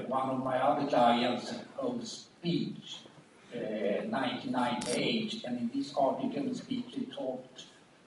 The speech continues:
and informed us about Hami Nouri and his,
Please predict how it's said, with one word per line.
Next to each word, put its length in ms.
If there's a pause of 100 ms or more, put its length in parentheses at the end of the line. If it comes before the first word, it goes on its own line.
(160)
and 120
informed 400
us 180
about 460 (1080)
Hami 300
Nouri 600
and 220
his, 300